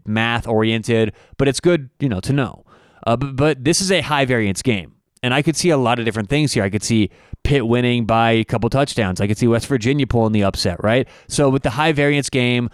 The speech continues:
low predictability, I, I'm gonna pass on this because, again, two teams that I want to bet on,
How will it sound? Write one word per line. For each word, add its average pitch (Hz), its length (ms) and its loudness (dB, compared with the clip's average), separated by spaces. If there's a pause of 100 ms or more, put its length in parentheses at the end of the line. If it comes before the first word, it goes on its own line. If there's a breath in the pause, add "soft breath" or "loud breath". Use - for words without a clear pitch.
(120)
low 123 300 2
predictability, 117 800 2
I, 117 140 0
I'm 120 120 0
gonna 123 160 2
pass 113 400 -2
on 139 160 0
this 156 380 0 (260 loud breath)
because, 120 320 0
again, 110 280 0
two 135 200 2
teams 135 280 -2
that 127 100 2
I 117 60 4
want 120 340 2
to 127 80 -2
bet 107 220 -2
on, 98 440 -2